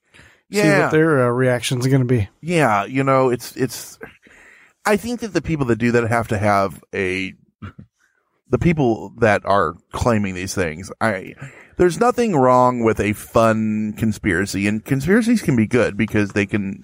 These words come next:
Speaker 2: uh, you know, conspiracies lead to looking into them, I mean to say, leads to the questioning of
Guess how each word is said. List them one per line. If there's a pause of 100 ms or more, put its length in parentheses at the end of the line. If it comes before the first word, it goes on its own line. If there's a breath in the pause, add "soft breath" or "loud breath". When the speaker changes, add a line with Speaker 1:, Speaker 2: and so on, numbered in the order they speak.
(120)
Speaker 2:
uh,
you
know, (600 soft breath)
conspiracies
lead
to
looking
into
them,
I
mean
to
say, (520 loud breath)
leads
to
the
questioning
of